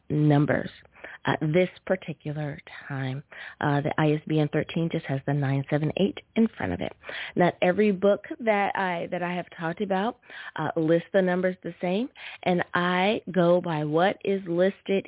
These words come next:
here on the Amazon page. If the numbers are different, I'm gonna try to call attention to that, right? So, um, because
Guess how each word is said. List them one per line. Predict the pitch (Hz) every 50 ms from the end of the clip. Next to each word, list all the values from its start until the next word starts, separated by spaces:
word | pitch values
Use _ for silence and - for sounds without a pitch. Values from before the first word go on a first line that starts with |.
| - - -
here | 180 180 175 175 180 - - -
on | 170 170 170 165
the | 165 170 - -
Amazon | - 165 160 160 160 160 156 156 156 156 156 151
page. | - - 156 151 151 151 -
If | 156 151
the | - 147
numbers | 147 156 160 170 180 185 175 165
are | 156 151
different, | 147 156 175 180 - - 277 302 - _ _ - - - - - - - -
I'm | - 139 151 139
gonna | 156 151 165 165
try | - 165 156 160
to | 175 175
call | - - 165 165 180 190
attention | 196 190 - 160 147 - 123 113 127 - -
to | 80
that, | 78 76 80 - - - - - - - - - -
right? | - 196 214 247 285 - - - -
So, | 240 208 202 202 202 190 - - - - - -
um, | - 175 175 170 175
because | 196 190 - 190 180 170